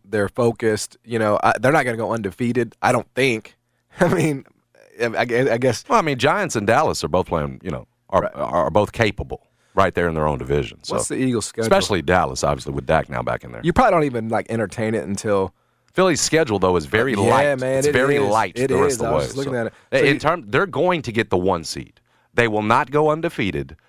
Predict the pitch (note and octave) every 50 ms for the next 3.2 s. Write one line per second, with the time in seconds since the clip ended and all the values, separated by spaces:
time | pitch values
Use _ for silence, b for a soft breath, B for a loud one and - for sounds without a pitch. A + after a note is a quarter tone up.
0 | _ _ - G#2+ F#2+ F#2 A2 A#2+ - - A#2+ B2 A#2+ F#2 F#2+ G2+ G#2+ A#2 C3 -
1 | - - - - B2+ C3+ B2+ - D3 D3 A#3+ C#4+ C4 F3+ C4+ D#4+ - - A#2+ -
2 | - - A2 G#2 - F#2 F2 E2+ D2+ C2 A#1+ - D4 G3+ E3+ D4+ F4 F4 - B3+
3 | D3+ G#2+ E2+